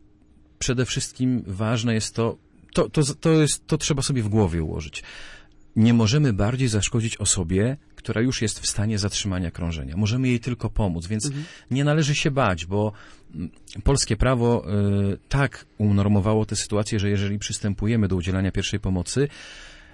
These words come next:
Speaker 1: od razu obejmuje nas ochrona prawna. Mamy takie same prawa jak policjant, strażak czy ratownik medyczny, który tej
Speaker 2: Dokładnie
Speaker 1: pierwszej pomocy
Speaker 2: tak.
Speaker 1: udziela.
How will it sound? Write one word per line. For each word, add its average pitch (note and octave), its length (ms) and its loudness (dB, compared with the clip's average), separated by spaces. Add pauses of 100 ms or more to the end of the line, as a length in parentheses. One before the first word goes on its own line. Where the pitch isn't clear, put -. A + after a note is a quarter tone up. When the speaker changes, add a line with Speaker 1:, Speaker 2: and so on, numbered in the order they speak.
(240)
Speaker 1:
od G#2 160 0
razu A#2 300 4
obejmuje A2 400 2
nas G#2 160 -2
ochrona G#2 340 0
prawna. A2+ 320 2
Mamy G#2 200 0
takie G2+ 200 -4
same G2+ 220 0
prawa G2 240 2
jak F#2 100 0
policjant, G#2+ 540 0
strażak G#2 440 0
czy - 100 -6
ratownik F#2 420 -2
medyczny, G2 320 -2
który G2+ 200 -4
tej G2 140 -4
Speaker 2:
Dokładnie G2 220 0
Speaker 1:
pierwszej F#2+ 160 2
pomocy F#2+ 260 0
Speaker 2:
tak. F#2 80 -4
Speaker 1:
udziela. E2+ 320 -4